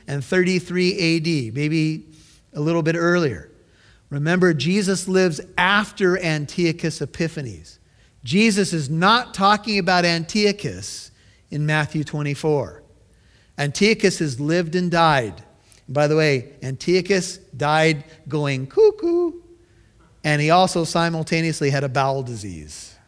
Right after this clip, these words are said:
which also happened to Herod, where he was struck by an angel,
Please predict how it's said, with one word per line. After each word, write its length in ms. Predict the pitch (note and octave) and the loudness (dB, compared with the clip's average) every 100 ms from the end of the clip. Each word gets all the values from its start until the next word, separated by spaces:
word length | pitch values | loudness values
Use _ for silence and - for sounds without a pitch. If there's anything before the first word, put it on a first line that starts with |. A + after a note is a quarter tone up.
| _ _ _ _ _ _ _ _ _ _ _ _ _ _ _ | _ _ _ _ _ _ _ _ _ _ _ _ _ _ _
which 200 | C3+ C3 | -8 -2
also 300 | D3+ D#3+ E3 | 0 2 2
happened 360 | D3+ C#3+ D3+ C3+ | 2 0 -2 -4
to 80 | |
Herod, 460 | B2 C#3+ D3 C3 A#2 | -2 0 0 0 -2
where 180 | B2+ B2+ | -4 -4
he 180 | D3 C#3 | -4 -2
was 460 | C3+ B2+ A#2+ - _ _ | -4 -4 -8 -14 _ _
struck 340 | - - F#3+ F#3+ | -6 2 2 4
by 140 | E3+ | 2
an 100 | D#3 | 2
angel, 640 | D#3 D#3+ D#3 E3 D#3 D#3 | 2 2 0 0 0 -2